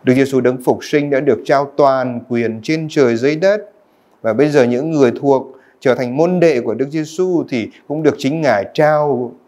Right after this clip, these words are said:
quyền năng đó, trao năng quyền đó cho chúng, cho chúng ta, cho những người tin. Thành ra, việc của người môn đệ bây giờ, đấy là khôn ngoan, sống và công bố tin mừng Đức Giêsu Kitô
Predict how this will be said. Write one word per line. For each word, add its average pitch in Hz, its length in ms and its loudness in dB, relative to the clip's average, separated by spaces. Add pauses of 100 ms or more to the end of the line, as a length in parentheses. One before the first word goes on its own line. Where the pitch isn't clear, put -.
quyền 107 300 -2
năng 117 280 -6
đó, 113 340 -8
trao 123 140 -8
năng 139 340 -2
quyền 98 340 0
đó 82 300 -8 (340)
cho 127 180 0
chúng, 127 340 -6
cho 113 120 -2
chúng 123 280 -8
ta, 127 180 0 (120)
cho 117 60 -4
những 123 200 -8
người 101 140 -6 (160)
tin. 196 260 -2 (1000)
Thành 139 140 4
ra, 156 200 4 (300)
việc 156 380 2 (100)
của 156 100 4
người 151 200 4
môn 202 340 2
đệ 127 480 0 (180)
bây 156 120 2
giờ, 127 240 2 (680)
đấy 127 200 2
là 135 160 2
khôn 196 480 0
ngoan, 196 540 0 (280)
sống 185 580 0 (400)
và 104 100 0 (180)
công 185 400 0
bố 160 280 0 (160)
tin 208 320 0
mừng 101 300 -2
Đức 104 160 -10
Giêsu 127 320 -12
Kitô 151 720 -2